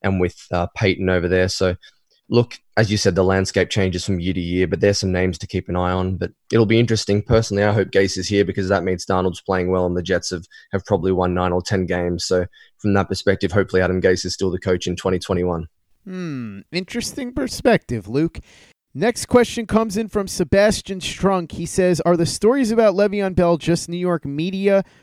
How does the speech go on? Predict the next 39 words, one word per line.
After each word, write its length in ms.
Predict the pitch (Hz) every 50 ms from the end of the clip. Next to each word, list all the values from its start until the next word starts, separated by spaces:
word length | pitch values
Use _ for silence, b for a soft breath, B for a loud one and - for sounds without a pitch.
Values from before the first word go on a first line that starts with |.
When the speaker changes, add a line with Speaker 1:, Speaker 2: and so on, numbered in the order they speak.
| b b
Speaker 2:
or 180 | 156 165 165 -
is 200 | - 190 202 170
it 80 | 185 208
a 60 | -
possible 540 | 170 - - 180 170 180 170 - 156 160 165
smear 340 | - - 156 160 160 160 151
campaign 500 | - - 151 147 139 - 170 147 147 147
from 140 | - 143 135
the 100 | 131 123
Jets 360 | 117 - 156 151 143 - - -
interns 580 | 147 156 160 160 - - 160 143 143 143 - -
to 100 | - 143
explain 520 | 131 - - - - 143 156 156 156 151
his 160 | 143 135 120 -
possible 420 | - 160 151 151 147 - 143 139
departure 720 | 127 113 127 - - - 170 185 180 - - - 175 170 165 b b b b b
after 600 | 165 175 185 185 - - 180 185 180 175 175 - _ -
the 120 | 135 160
season 720 | - - - 151 151 151 151 120 127 147 147 143 143 127 _ -
was 200 | - 123 139 127
over?" 540 | 131 - 139 139 131 123 104 104 95 90 90 b b b b
So 520 | - - - - 220 214 214 214 208 196 - -
I 140 | - 214 269
don't 260 | 277 269 262 240 160 _ -
know 400 | 202 214 226 226 226 214 202 160
if 140 | 175 - 190
I 80 | 190
would 180 | 190 190 175 -
go 200 | 160 160 156 139
that 340 | 113 113 143 143 147 - -
far, 580 | - - - 185 185 190 185 185 185 185 170 b b b b b
that 160 | b 156 156
it's 320 | 151 151 - - - - - _ _ -
a 100 | 110 123
smear 680 | - - - - - - 131 147 156 170 180 185 180 170
campaign 760 | - - 190 180 175 170 165 - - 175 170 170 170 170 160
by 140 | 156 147
the 300 | 135 127 127 117 120 131
interns. 760 | 147 160 160 - - 180 170 170 175 170 170 175 175 165 -